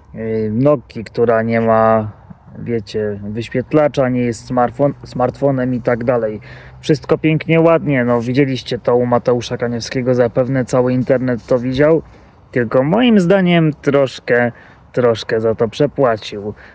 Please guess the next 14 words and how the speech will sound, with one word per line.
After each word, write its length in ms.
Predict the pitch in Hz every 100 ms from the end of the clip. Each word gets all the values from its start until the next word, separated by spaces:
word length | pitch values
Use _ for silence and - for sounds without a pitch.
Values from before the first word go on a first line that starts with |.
| -
bo 140 | 123 123
przecież 380 | 135 117 123
nawet 220 | 131 127 123
jak 180 | 120
nie 120 | 123 135
ma 120 | 131
oryginalnej 540 | 127 127 123 123 120
Nokii, 320 | 123 123 -
to 140 | 110 120
mógł 180 | 117 107
sobie 280 | 117 113
kupić 360 | 110 117 120 113
jakiś 320 | 117 104 107
tańszy 500 | - 117 113 - 113